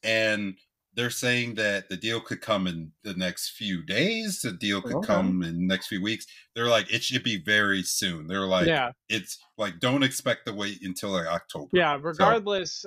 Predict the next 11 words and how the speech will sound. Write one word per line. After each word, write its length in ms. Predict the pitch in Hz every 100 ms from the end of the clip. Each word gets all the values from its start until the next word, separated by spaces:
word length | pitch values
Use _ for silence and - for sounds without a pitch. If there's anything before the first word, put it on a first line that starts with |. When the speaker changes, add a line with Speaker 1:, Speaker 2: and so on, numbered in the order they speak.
| 180
Speaker 3:
I, 180 | 175 143
I, 280 | 165 160 - -
it's 240 | 180 151 -
gonna 200 | 214 160
happen 360 | 170 165 151
this 240 | 135 120 143
year. 400 | 127 117 117 - _ _ _ 127
Speaker 1:
Yes, 420 | 117 - - - _ -
yes. 420 | 92 - - - _ _ _ _ - -
Speaker 2:
Well, 120 | 151
that's 260 | 160 196